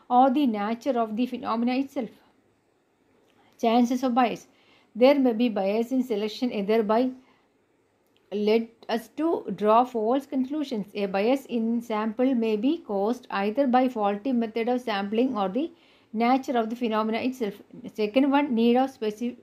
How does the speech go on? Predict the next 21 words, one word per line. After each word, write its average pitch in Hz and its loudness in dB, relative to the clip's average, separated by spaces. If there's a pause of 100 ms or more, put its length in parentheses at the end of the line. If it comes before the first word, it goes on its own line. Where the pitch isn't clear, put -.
(160)
specialized 302 -4
knowledge. 269 0 (840)
Second 202 -4
one, 285 -2
need 226 2
of 233 0
specialized 233 -4
knowledge. 233 -2 (280)
The 202 0
use 269 2
of 320 -2
sampling 254 0
method 233 -2
cannot 202 -2
be, 269 2 (300)
uh, 214 -4
made 208 2 (100)
by 202 0
everybody 220 0
and 202 -2
anybody. 214 -2